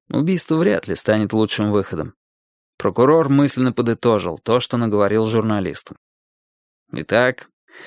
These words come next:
в заключение этой жуткой пресс-конференции он чётко сформулировал: Карлсон и его подельники невиновны. Только потому, что сам Ран Элит толком ничего не знает.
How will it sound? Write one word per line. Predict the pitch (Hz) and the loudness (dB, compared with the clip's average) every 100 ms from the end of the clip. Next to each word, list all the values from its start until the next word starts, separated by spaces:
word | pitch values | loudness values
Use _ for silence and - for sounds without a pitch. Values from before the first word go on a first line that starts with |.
| - - - - | -20 -20 -18 -8
в | 104 | -4
заключение | 110 143 151 165 170 156 | 0 2 4 4 4 4
этой | 147 156 | 4 2
жуткой | 131 139 151 147 139 | 4 2 2 0 0
пресс-конференции | 139 156 - 135 - 123 160 151 - 147 135 117 | 0 0 0 0 2 2 2 2 2 2 2 0
он | 104 107 | 0 -2
чётко | - 131 151 - 135 | 0 0 0 -2 -4
сформулировал: | - 123 120 113 98 85 55 - _ _ _ - | 0 2 2 2 0 -2 -6 -12 _ _ _ -2
Карлсон | 117 147 160 - 156 147 131 - | 2 2 2 0 0 0 -2 -2
и | 120 | 4
его | 139 165 | 6 4
подельники | 156 127 117 147 135 123 110 107 87 - | 4 0 2 4 2 0 -4 -6 -8 -2
невиновны. | 139 165 156 131 135 139 95 65 - _ _ _ _ _ _ - | 2 6 4 4 2 0 -2 -12 -18 _ _ _ _ _ _ -2
Только | - 160 | -2 -2
потому, | - - 156 185 190 | -2 2 2 2 0
что | - 127 | 0 0
сам | 117 - 190 185 | 0 2 2 4
Ран | 123 120 120 | 4 2 2
Элит | 113 117 175 151 - - - - - - - _ - | 0 0 0 -2 -8 -20 -18 -18 -20 -20 -20 _ 0
толком | 180 208 180 180 | 2 2 2 2
ничего | 156 - 151 | 2 2 2
не | 151 | 4
знает. | 143 156 175 160 113 | 4 2 2 0 -2